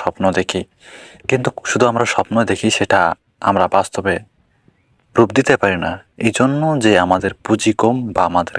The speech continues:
কাছে সেই পরিমাণ টাকা বা অর্থ নেই। তো এমন অবস্থায় আমরা কি করতে পারি? আমাদের অনেকের পুঁজি আছে কিন্তু অনেক অল্প, কিন্তু আমরা চাই যে ভেড়া খামার করার জন্য।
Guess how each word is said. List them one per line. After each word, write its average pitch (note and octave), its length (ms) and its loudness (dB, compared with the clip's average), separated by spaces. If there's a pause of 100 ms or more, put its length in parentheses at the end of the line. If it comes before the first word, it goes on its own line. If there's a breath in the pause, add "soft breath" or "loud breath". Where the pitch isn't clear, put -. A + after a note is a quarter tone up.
কাছে - 240 -2 (600 loud breath)
সেই G#2 180 0 (100)
পরিমাণ F#2+ 280 2 (160)
টাকা F2+ 260 0 (120)
বা F2+ 100 2 (200)
অর্থ - 200 -2 (180)
নেই। E2 120 -4 (580 loud breath)
তো - 80 0 (180)
এমন B2+ 180 2 (120)
অবস্থায় G2 400 2
আমরা F2+ 160 0 (100)
কি G#2+ 100 0 (120)
করতে - 320 -2
পারি? A2 200 -4 (340)
আমাদের G2+ 300 0
অনেকের G#2 300 2 (200)
পুঁজি B2 240 4 (100)
আছে G2 200 -4
কিন্তু G#2 160 -4 (140)
অনেক G#2 140 2 (100)
অল্প, F2+ 160 -4 (720 loud breath)
কিন্তু A#2+ 200 2 (180)
আমরা G#2 200 2 (100)
চাই F#2 220 2
যে - 140 -4
ভেড়া F#2 180 2 (120)
খামার A2 320 0
করার E2+ 260 -2
জন্য। F2 200 -2